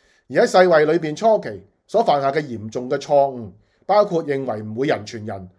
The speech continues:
包括戴口罩冇用，包括轟呢個美國關閉旅遊等等，唔需要封關等等，係造成全球大流行。究竟世衛總幹事譚德塞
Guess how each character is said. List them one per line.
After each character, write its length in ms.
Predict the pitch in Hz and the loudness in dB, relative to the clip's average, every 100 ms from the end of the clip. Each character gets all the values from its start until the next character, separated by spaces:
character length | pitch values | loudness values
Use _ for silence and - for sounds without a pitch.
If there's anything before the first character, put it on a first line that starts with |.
| _ | _
包 160 | 180 190 | 2 4
括 140 | 185 | 2
戴 220 | 170 156 | 0 2
口 160 | 147 180 | 4 4
罩 200 | 175 139 | 4 2
冇 200 | 135 143 | 2 0
用， 220 | 131 123 | -2 -2
包 160 | 180 185 | 2 2
括 160 | 175 151 | 0 0
轟 220 | 180 180 | 2 2
呢 80 | 185 | 2
個 120 | 160 | 0
美 180 | 135 131 | 0 -4
國 320 | 135 143 139 - _ _ | 0 0 0 -10 _ _
關 200 | 175 175 | 4 4
閉 160 | 156 139 120 | 4 2 2
旅 80 | 131 | -2
遊 180 | 98 | -4
等 160 | 101 147 | -6 -2
等， 220 | 147 170 - _ _ 113 | -2 -4 -10 _ _ -14
唔 100 | 107 | -2
需 200 | 190 180 | 2 2
要 100 | 147 | 2
封 240 | 180 180 | 0 4
關 180 | 180 175 | 4 4
等 180 | 139 170 | 2 0
等， 140 | 143 | -2
係 140 | 160 123 | -2 -4
造 180 | 117 | -6
成 200 | 123 98 | -8 -12
全 240 | 104 110 101 | -12 -14 -14
球 160 | 101 | -12
大 140 | 104 110 | -8 -8
流 120 | 107 | -8
行。 220 | 107 87 _ _ _ | -10 -14 _ _ _
究 180 | 147 147 | 0 0
竟 300 | 135 147 185 - _ _ _ _ | -2 -6 -8 -14 _ _ _ _
世 120 | - | 0
衛 220 | 156 151 135 | 2 2 0
總 200 | 135 196 | -4 0
幹 160 | 147 | 0
事 160 | 135 117 | -2 -10
譚 240 | - 92 | -12 -6
德 160 | 107 - | -4 -4
塞 320 | - 131 | -2 -4